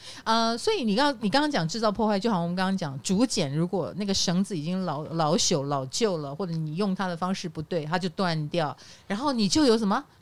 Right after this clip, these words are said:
重绑的机会了嘛。重新弄好，然后它从此以后就是一个更好用的竹简了，然后以及更强壮了。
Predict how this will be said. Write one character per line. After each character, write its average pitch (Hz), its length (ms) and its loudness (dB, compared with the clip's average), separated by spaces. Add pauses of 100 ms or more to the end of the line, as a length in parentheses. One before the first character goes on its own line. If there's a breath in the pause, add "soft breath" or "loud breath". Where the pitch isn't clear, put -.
重 202 420 0
绑 135 280 -2
的 139 80 -4
机 196 220 -4
会 262 160 -2
了 185 80 -4
嘛。 147 120 -8 (640 loud breath)
重 254 220 2
新 320 220 -2
弄 269 160 0
好， 151 260 -6
然 170 100 -2
后 220 80 0 (120)
它 285 200 0
从 202 300 -2
此 - 160 -8
以 135 100 -6
后 170 140 -2
就 220 160 2
是 220 140 -4
一 175 160 -4
个 165 180 -6 (300 loud breath)
更 285 120 0
好 170 200 0
用 190 120 -2
的 165 120 -4
竹 156 200 -8
简 143 260 -10
了， 60 200 -20 (480 loud breath)
然 170 160 -6
后 208 140 -4
以 190 120 -6
及 156 240 -8
更 202 200 -2
强 143 200 -8
壮 151 280 -8
了。 95 160 -20